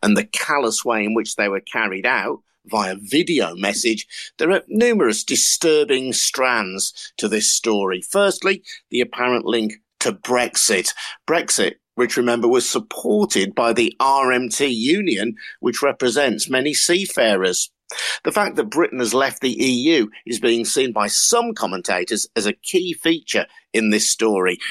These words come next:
with the suggestion that employment protection is weaker here than on the other side of the Channel, where French workers have kept their jobs. P and O's parent company, the Dubai-owned D P World,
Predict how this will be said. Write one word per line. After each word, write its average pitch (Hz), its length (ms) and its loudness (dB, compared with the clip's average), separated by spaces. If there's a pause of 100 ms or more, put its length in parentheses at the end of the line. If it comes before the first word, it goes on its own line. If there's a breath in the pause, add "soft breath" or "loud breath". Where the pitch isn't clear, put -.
(140)
with 113 120 0
the 120 80 0
suggestion 113 680 0 (160 loud breath)
that 110 220 0
employment 156 720 0
protection 107 480 0
is 98 120 0
weaker 98 360 0
here 120 520 2 (220 soft breath)
than 117 100 0
on 104 120 -2
the 117 100 2
other 117 140 0
side 107 280 -2
of 101 100 -8
the 107 60 -4
Channel, 117 520 0
where 117 120 2
French 180 380 0
workers 92 320 0
have 135 140 -2
kept - 240 -4
their 113 160 2
jobs. 185 420 0 (300 loud breath)
P 214 160 2
and 190 80 2
O's 175 180 2
parent 196 460 0
company, 104 500 -2
the - 80 0
Dubai-owned 127 920 0
D 160 220 2
P 151 240 0
World, 131 380 2